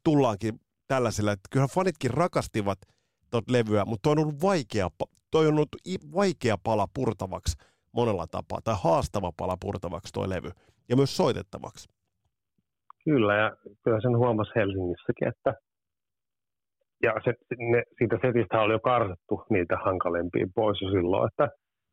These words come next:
Speaker 2: ja mentiin eteenpäin kiertoutta, niin ilmeisesti vielä, vielä vähennettiin, että jätettiin vain keskeisimmät ja tykimmät biisit niinku settiin jäljelle enää, ja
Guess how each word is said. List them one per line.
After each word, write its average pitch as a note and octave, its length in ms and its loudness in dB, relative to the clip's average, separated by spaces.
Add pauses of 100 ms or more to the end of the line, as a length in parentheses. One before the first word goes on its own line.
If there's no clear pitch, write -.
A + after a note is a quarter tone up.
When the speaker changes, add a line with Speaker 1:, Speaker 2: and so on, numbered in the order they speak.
(200)
Speaker 2:
ja F#2+ 160 0 (1400)
mentiin G#2 340 2
eteenpäin G2+ 500 0
kiertoutta, G2+ 500 0
niin F#2+ 260 0
ilmeisesti G2 400 0 (100)
vielä, G2 180 2 (220)
vielä G2+ 240 2
vähennettiin, G2+ 640 0
että A#2 120 0
jätettiin G#2 360 -2
vain A2 240 0
keskeisimmät C3+ 720 -2
ja C3+ 80 0 (420)
tykimmät F#2 440 -2
biisit A2+ 320 0
niinku A#2 280 0
settiin G2 400 0
jäljelle F#2 460 0
enää, B1+ 380 0
ja D2 120 0